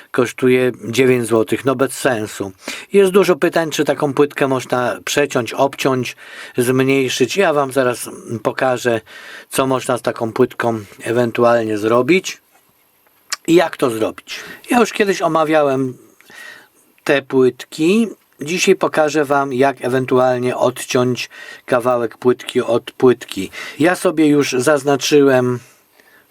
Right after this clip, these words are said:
tu to miejsce, ale pokażę wam, o co chodzi. Na przykład te płytki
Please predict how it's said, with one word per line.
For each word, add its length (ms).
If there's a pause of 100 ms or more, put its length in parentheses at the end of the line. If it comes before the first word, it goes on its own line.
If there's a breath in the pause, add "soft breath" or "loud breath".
(120)
tu 300 (520 loud breath)
to 140
miejsce, 520
ale 180
pokażę 460
wam, 220
o 120
co 160
chodzi. 400 (520 loud breath)
Na 140
przykład 480
te 180
płytki 840